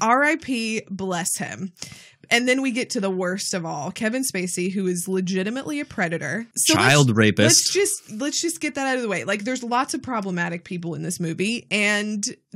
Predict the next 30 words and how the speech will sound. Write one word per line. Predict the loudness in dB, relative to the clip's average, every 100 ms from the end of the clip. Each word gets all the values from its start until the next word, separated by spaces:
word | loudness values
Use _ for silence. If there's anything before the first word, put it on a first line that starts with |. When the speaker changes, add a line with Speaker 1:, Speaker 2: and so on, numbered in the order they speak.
| -8 -8 -12 -20 _ 2
Speaker 1:
all | 4 4
the |
more | 0 -2
reason | -2 -2 -2 -2
to | -4
remake | -4 -4 0 0 0
it | -2 -2
with | -4
a | -4
fresh | -4 -2 0 -2 -6 -8
cast | -6 -4 -4
of |
people | -4 -2 0 -2
who | -2
we | -2 -2
like. | -4 -6 -6 -2
Speaker 2:
Who | 2
we, | 4 4
who | 4
are | 4
good | 2 6 8 8 6
people. | 8 6 6 -2 -4
Speaker 1:
Yeah, | -4 -4 -4
let's | -4 -4
cast | -6 -4 -2 0
some | 2
people | 0 2
we | 0 0
wanna | 2 0 0
watch, | 0 0 0 0 -4 -4